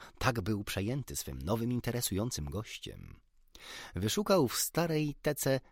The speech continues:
niezapisany papier nutowy, na którym spisywał czasem melodię na flet,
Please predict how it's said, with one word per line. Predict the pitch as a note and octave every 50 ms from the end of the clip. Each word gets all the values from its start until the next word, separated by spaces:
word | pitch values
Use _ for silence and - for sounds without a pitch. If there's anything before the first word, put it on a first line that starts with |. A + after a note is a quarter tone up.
| _ -
niezapisany | D#2+ E2 F2 G2+ D3 D#3+ C3+ C#3+ C#3 - A2 - - C#3+ C#3+ B2+ A#2
papier | - C3 B2 - A2+ G#2+ G#2
nutowy, | G2 G2 - - A#2 F#2 D#2+ E2
na | E2 D#2+
którym | - - - D#2+ D#2+ D#2+ D#2+
spisywał | - - E2+ - - E2+ D#2+ D#2+ E2
czasem | - E2 D#2+ - E2+ E2 E2 D#2+
melodię | D#2+ D#2 E2+ E2 D#2+ D#2 D#2+
na | D#2 D2+ D2+
flet, | - - D#2+ E2 -